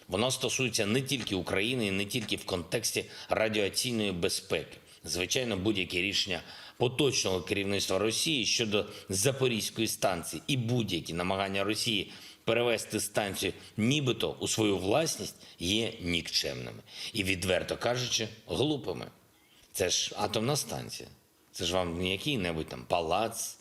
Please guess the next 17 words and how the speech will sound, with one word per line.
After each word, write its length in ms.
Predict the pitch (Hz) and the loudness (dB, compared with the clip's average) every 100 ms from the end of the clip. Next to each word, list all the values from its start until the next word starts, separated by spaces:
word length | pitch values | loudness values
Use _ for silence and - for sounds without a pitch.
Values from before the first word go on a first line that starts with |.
| - _ _ _ _ _ _ _ - | -20 _ _ _ _ _ _ _ -2
не 160 | 95 87 | 0 0
юкаш 800 | 82 113 113 104 90 - - - | 2 0 0 -2 -2 -4 -8 -2
чи 120 | 110 | 2
щось 380 | - 110 92 - | 4 2 0 0
інше, 480 | 110 107 - 82 69 | 0 2 0 0 -2
що 180 | - 92 | 0 2
вже 240 | 92 90 - - | 2 0 -4 -10
вдавалося 580 | 95 95 90 85 82 90 | -2 2 4 2 0 -2
вкрасти 540 | - 95 107 107 95 - - - | 0 0 2 0 -2 -4 -10 -4
російському 640 | 90 82 92 85 85 85 76 - - | 0 2 0 -2 -2 -2 -4 -10 -4
керівництву. 680 | 82 78 71 57 - - - - - - | -2 -2 -4 -8 -10 -16 -16 -14 -12 -6
Тільки 320 | - 147 139 151 | 0 0 2 2
українські 720 | 151 131 139 135 101 - 98 | 2 2 2 2 0 -2 -4
спеціалісти 800 | - 113 107 123 120 139 123 113 | -4 -2 0 2 2 0 0 2
можуть 360 | 104 117 98 87 | 2 2 2 2
гарантувати, 680 | 95 101 101 127 135 107 95 | 2 2 0 0 0 0 0
що 360 | - - 104 | 2 2 0